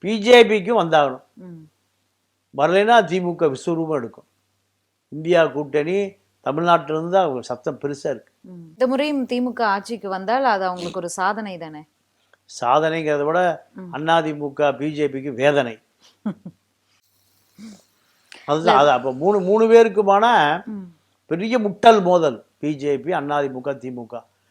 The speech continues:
Speaker 1: மூணு பேருக்கும். அப்போ எப்படியாவது நாற்காலியை கைப்பற்றி விட வேண்டும். பி ஜே பி என்ன நினைக்குதுன்னா, விஜயை தனியா நிறுத்தலாமா,
Speaker 2: ம்.
Speaker 1: தி மு க ஓட்டை பிரிக்கிறதுக்கு, இல்ல நம்ம கூட்டணி இணைச்சிக்கலாமா?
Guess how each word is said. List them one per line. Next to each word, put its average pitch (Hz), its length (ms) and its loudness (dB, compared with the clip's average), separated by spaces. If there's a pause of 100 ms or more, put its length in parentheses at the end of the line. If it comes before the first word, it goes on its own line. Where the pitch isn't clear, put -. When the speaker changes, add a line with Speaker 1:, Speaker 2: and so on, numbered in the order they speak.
(140)
Speaker 1:
மூணு 139 300 -4
பேருக்கும். 120 340 -6 (280)
அப்போ 175 180 2 (600)
எப்படியாவது 240 680 10 (100)
நாற்காலியை 196 520 8
கைப்பற்றி 165 400 0
விட 135 180 -2
வேண்டும். 123 360 -8
பி 220 140 -20
ஜே 240 120 6
பி 202 140 0
என்ன 208 120 2
நினைக்குதுன்னா, 156 500 0 (1120)
விஜயை 226 400 6
தனியா 196 400 6
நிறுத்தலாமா, 135 520 -2 (460)
Speaker 2:
ம். 180 180 -16 (140)
Speaker 1:
தி 170 120 -6
மு 175 140 -4
க 156 180 2
ஓட்டை 143 240 0
பிரிக்கிறதுக்கு, 120 520 -8 (480)
இல்ல 208 180 4
நம்ம 190 200 4
கூட்டணி 185 300 4
இணைச்சிக்கலாமா? 139 520 -2